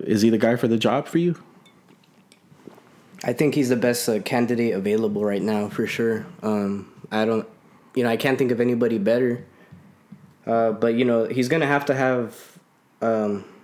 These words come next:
Speaker 2: you know, a few things going his favor, you know. I think the players are there. He might need a few more. Um, and a-, after that, I think he's gonna need time more than anything if he were to come to United. I'm not sure if it's gonna be an instant success. It's gonna take time.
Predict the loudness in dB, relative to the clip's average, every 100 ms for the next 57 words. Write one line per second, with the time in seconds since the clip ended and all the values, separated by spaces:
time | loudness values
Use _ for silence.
0 | -20 -20 -8 -2 0 2 0 0 0 2
1 | 2 2 0 0 0 0 0 -2 -2 -2
2 | -2 -4 -8 -20 -20 -4 -4 0 0 0
3 | 2 2 4 2 0 2 0 0 -2 -10
4 | -20 -8 -2 0 2 2 0 -2 -2 0
5 | 0 -2 -6 -20 _ _ _ _ _ _
6 | _ _ -4 -2 0 0 -4 -6 -14 -4
7 | -2 0 0 -2 -4 -8 -6 -4 0 0
8 | 2 2 2 0 0 -2 0 -2 0 2
9 | 2 -2 -2 0 0 -2 -2 0 0 2
10 | 0 0 0 -2 0 2 2 2 2 2
11 | 0 -2 -2 -2 -2 0 -2 -4 -12 -20
12 | -12 -2 2 2 2 0 2 0 0 2
13 | 2 2 0 -2 0 -2 -2 -2 2 2
14 | 0 -4 -2 -2 -2 -4 -2 -4 -2 -4